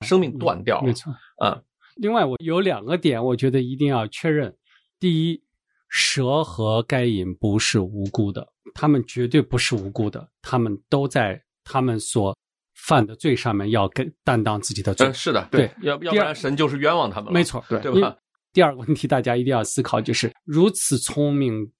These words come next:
Speaker 2: 智慧的蛇，或者说如此聪明和强壮的该隐，为什么会变成撒旦攻击的目标？为什么他们就会接受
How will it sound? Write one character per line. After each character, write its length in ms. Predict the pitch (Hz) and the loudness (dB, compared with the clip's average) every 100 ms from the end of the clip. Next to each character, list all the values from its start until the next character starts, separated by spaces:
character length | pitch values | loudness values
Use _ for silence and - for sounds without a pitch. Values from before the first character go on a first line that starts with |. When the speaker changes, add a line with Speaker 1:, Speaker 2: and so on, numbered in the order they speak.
| _ | _
Speaker 2:
智 200 | - 151 | -2 0
慧 240 | 127 143 113 | 0 0 0
的 160 | 107 | 0
蛇， 420 | 98 - 120 107 110 | 0 0 2 2 2
或 360 | 107 170 143 | 0 2 2
者 160 | 107 107 | 0 -6
说 260 | - 123 | 0 0
如 320 | 123 120 139 165 | 0 0 0 2
此 340 | - 117 98 - | 0 0 -2 -4
聪 300 | 160 160 156 | 0 2 2
明 280 | 135 113 | 0 -4
和 240 | 98 - 123 | -6 0 0
强 380 | - - 104 127 | 0 -2 0 2
壮 220 | 151 113 | 2 0
的 80 | 101 | -2
该 160 | - 135 | 0 0
隐， 260 | 135 101 - _ _ _ - | 0 -4 -8 _ _ _ 0
为 160 | 233 | 2
什 160 | - 104 | 2 -2
么 140 | 95 | -4
会 180 | 92 113 | -2 -2
变 240 | - 107 101 | 2 0 0
成 320 | - 98 107 - | -4 -6 -8 -8
撒 220 | - 123 | 2 2
旦 240 | 113 101 | 2 -4
攻 240 | 92 110 107 | -4 -4 -2
击 160 | - | -2
的 200 | 110 107 _ _ - | -4 -6 _ _ -4
目 180 | 117 95 | -2 0
标？ 260 | 104 - _ _ _ - | -2 -4 _ _ _ 0
为 160 | 233 | 2
什 160 | 220 92 | 4 0
么 120 | 98 | -4
他 180 | - 113 | -6 -2
们 160 | 104 101 | 0 0
就 140 | 139 | -2
会 240 | - 120 - - _ _ | 0 -2 -2 -20 _ _
接 260 | - 214 240 | -4 0 0
受 360 | - 190 - | 0 -4 -4